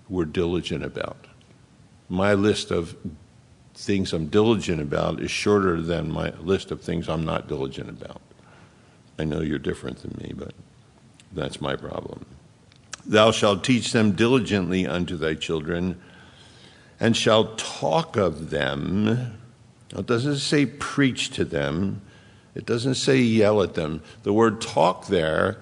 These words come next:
is the primary word all through the Old Testament for talking, just to talk. And it says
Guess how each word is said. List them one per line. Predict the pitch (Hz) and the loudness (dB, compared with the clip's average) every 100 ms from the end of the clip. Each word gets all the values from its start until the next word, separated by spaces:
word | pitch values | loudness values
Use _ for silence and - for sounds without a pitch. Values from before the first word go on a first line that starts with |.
| - - - | -16 -20 -8
is | - 95 98 | -4 -4 -4
the | - | -6
primary | - 117 135 139 127 110 | 0 2 4 4 4 4
word | 101 101 98 | 4 4 2
all | - 117 | 2 2
through | 117 123 | 2 0
the | 104 | 4
Old | 110 110 | 4 4
Testament | 120 123 - 92 - - | 2 0 0 0 -2 -10
for | - - - | -20 -6 -4
talking, | 110 - 135 - 90 62 - - _ _ _ | -2 -2 -4 -2 -6 -6 -10 -20 _ _ _
just | - 120 - | -6 -6 -6
to | 104 | -14
talk. | - 113 104 - - - - - _ - _ _ _ _ - _ _ _ _ - - | -4 -2 -2 -8 -18 -20 -20 -20 _ -20 _ _ _ _ -20 _ _ _ _ -18 -2
And | 101 | 0
it | 95 | 2
says | - 101 92 | 4 4 4